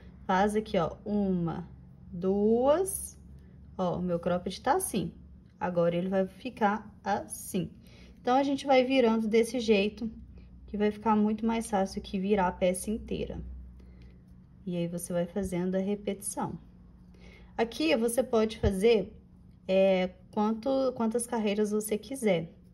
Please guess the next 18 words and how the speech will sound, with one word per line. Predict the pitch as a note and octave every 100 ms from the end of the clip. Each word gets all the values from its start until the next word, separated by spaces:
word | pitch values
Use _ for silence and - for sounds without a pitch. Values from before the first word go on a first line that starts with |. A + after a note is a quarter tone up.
| -
tá? | G3+ B3 D#4 - - - - - -
Aí, | E3+ F3+
se | F#3+
você | F#3 F#3
quiser | F#3+ F3+ E3+
ir | E3+
fazendo | - E3 D#3+ E3 F3+ A3 G3
e | F#3+
medindo, | F3 D#3 - E3 G3+ A#3+ A3+ A#3+ - - -
pode | F3 F3 F#3+ G3+ -
ficar | G3 G3
à | F#3+
vontade. | G#3+ C4 - - - - - - - - - - -
Ó, | F3 E3 F3 -
duas | F#3 F3+ F3 F3 -
correntinhas, | E3 D#3+ E3 - - F3+ F#3+ A3+ B3 C4 D4+ D#4 - - - - - - - - - - - - -
vira | F#3 F3+ F#3
aqui, | A3+ - -